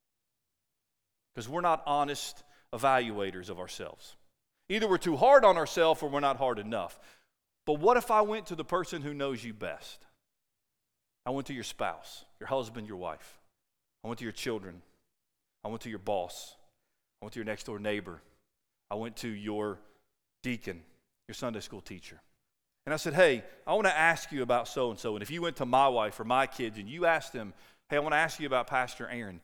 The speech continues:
Is his life characterized by joy or one of complaining, grumbling, and discontent?" How would the person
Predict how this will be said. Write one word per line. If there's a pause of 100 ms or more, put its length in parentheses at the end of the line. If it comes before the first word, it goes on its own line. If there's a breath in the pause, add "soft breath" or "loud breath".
(200 soft breath)
Is
his
life
characterized
by
joy (960)
or
one
of
complaining, (1120)
grumbling, (1000)
and
discontent?" (1400)
How
would
the
person